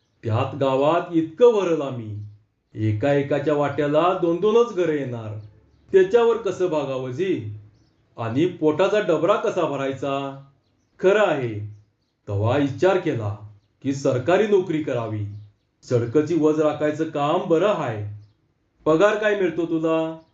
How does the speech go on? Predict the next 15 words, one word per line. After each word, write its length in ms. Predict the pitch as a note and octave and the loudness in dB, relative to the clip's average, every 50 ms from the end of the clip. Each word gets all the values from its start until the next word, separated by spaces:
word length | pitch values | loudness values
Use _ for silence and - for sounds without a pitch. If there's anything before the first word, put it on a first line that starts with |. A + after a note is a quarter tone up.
| _ _ _ _ _ _ _ _ - | _ _ _ _ _ _ _ _ -6
या 160 | G#2+ A2+ B2 | -4 -2 -2
प्रश्नावर 640 | C#3 C#3 C#3 C#3 C3 A2 G#2+ C#3 C#3+ C#3+ D3+ E3 E3+ | -2 0 0 -2 -2 -2 -2 0 0 2 2 2 2
रामा 320 | E3 D3+ C3+ C#3 E3 E3 | 2 0 0 -2 -4 -4
हसला. 600 | D3 C3 G#2 G#2+ A#2 A2+ G#2 G2+ G#2 - - - - _ _ _ _ _ _ _ _ _ _ - | -4 -6 -8 -8 -8 -6 -6 -8 -8 -10 -16 -20 -20 _ _ _ _ _ _ _ _ _ _ -4
"थट्टा 320 | C3 C3+ - - E3 F3+ | -2 -2 0 2 2 2
करताय 380 | F3+ G3 F3+ - - D#3 C#3 B2 | 2 2 0 0 0 0 0 0
होय 180 | B2 D3 F3+ | 2 2 2
गरिबाची? 760 | F#3 G3 F#3 D#3+ D#3 C#3 C3 A#2+ - - A2+ G#2+ G2+ G#2 - - - _ _ _ _ _ _ _ _ _ _ _ - | 4 4 2 2 0 -2 -4 -6 -8 -10 -12 -12 -12 -12 -14 -18 -20 _ _ _ _ _ _ _ _ _ _ _ -10
तुम्हासनी 360 | A2 G#2+ B2 D#3 D#3+ D#3 F#3 | -4 -2 0 0 2 2 0
ठावं 340 | F3+ F3+ D#3 D3 E3+ F#3+ F#3 | 2 2 2 2 2 2 2
नाही? 480 | E3 D#3 F3+ A3 A#3+ G#3+ E3+ - - _ _ _ _ _ _ _ _ _ _ - | 2 2 2 2 0 -2 -4 -8 -14 _ _ _ _ _ _ _ _ _ _ -4
अंमलदार 500 | A#2+ A#2+ C3 D#3 G3 G#3 G3+ A3 A3 - | -4 0 2 4 4 4 2 0 0 0
तुम्ही 260 | - F#3+ E3 D#3+ C#3 | -2 -2 -2 -2 -2
ततल्या 320 | - D3+ B2+ - C3 C3+ | -2 -4 -6 -4 -6 -6
कचेरीतलं." 640 | B2+ - B2+ G#2+ - B2+ A#2+ A#2+ A#2 - A2+ G#2+ G#2+ | -6 -6 -8 -8 -6 -6 -8 -8 -8 -8 -6 -4 -4